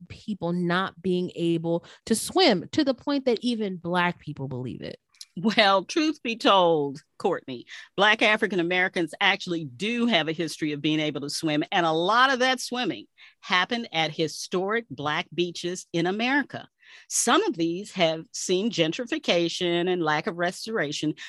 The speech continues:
Speaker 2: but a few still remain as active and flourishing destinations.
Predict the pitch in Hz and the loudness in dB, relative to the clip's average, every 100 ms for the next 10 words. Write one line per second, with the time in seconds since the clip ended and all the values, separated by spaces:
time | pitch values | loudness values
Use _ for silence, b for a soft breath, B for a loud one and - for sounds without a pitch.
0 | B 160 185 160 - 220 302 226 156 - | B 0 2 2 -2 0 2 2 -2 -4
1 | - 262 302 302 277 220 170 156 147 - | 0 2 2 2 2 2 0 -2 -4 -8
2 | _ 226 285 - 302 262 165 160 156 - | _ 0 0 -4 -6 -2 0 0 -2 -10
3 | - 269 254 185 - 170 165 160 170 - | -4 2 4 2 2 0 0 -2 -6 -6
4 | 170 131 127 - - - | -4 -4 -6 -12 -14 -16